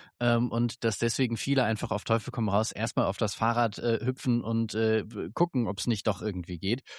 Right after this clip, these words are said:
Von daher, ähm, finde ich's gar keine, gar keine schlechte Idee. Ähm, die Frage ist halt, ob tatsächlich dann irgendjemand, der tatsächlich irgendwie aufs G C fährt zum Beispiel,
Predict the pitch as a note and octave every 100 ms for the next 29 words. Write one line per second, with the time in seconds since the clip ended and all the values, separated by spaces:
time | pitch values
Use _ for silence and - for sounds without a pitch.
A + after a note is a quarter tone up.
0 | - - _ - B2 A2+ B2 C3 B2+ B2
1 | - A#2 A#2 A#2 B2 - _ - B2+ D#3+
2 | F#3 C#3 D#3+ E3 D#3 D3 C3 D3+ C#3+ C3+
3 | C#3 C#3 - A2+ A2+ A#2 D#3 G3+ - -
4 | C3 C3 C#3+ B2+ - - - A#2+ - G#2+
5 | C3+ B2 C3 B2+ B2+ A2+ - A2+ B2 A#2+
6 | B2 B2 A#2 A#2+ C3 A#2 A#2 A2+ G2+ F#2+
7 | F2 F#2+ - A2 - F#2 F2 F2 E2+ -
8 | G2+ - D#3+ D#3+ C3+ A#2+ - - B2+ A2+
9 | A2 - A2+ A2+